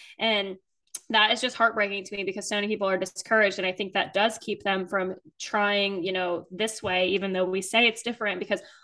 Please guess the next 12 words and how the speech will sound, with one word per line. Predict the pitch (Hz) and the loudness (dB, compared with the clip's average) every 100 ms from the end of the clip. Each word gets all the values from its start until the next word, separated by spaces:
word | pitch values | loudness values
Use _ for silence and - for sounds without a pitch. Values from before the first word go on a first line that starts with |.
| _ | _
all | 220 233 226 | 6 6 6
that | 208 | 4
they | 240 277 | 4 4
have | 208 196 196 - | 4 2 -2 -4
is | 208 196 196 190 - _ _ | -2 0 0 -2 -8 _ _
quote | - 208 | -2 0
unquote | 196 202 - | 2 0 2
evidence | 247 254 202 190 190 - | 4 4 4 2 0 -2
that | 202 185 175 170 - | 2 2 2 -2 -2
they're | 202 208 202 | 0 0 0
not | 185 180 180 - _ - | -4 -4 -6 -8 _ -10
capable | - - - - - | -6 -6 -6 -6 -6